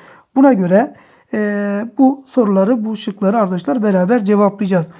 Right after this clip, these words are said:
E, tepkime hız denklemi soruluyor.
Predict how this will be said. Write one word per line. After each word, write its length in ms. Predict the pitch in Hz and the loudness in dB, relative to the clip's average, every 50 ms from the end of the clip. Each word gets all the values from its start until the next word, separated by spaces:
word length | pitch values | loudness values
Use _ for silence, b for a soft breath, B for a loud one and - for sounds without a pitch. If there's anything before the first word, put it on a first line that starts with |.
| b b b b b b b b b b b b b b b b b _ | b b b b b b b b b b b b b b b b b _
E, 600 | 220 208 208 214 208 208 208 208 208 208 226 254 - - | 2 2 4 4 2 2 2 2 0 0 -2 -4 -4 0
tepkime 380 | - 294 285 294 - 285 277 | 2 2 2 2 4 4 6
hız 220 | 269 269 277 233 214 | 6 6 4 2 2
denklemi 380 | 254 254 254 - 262 247 247 | 2 2 2 0 -2 -2 -2
soruluyor. 760 | 240 - - 214 202 190 180 180 180 180 190 202 226 294 320 | -2 -4 -4 -4 -4 -2 -4 -4 -2 0 0 0 0 -2 -4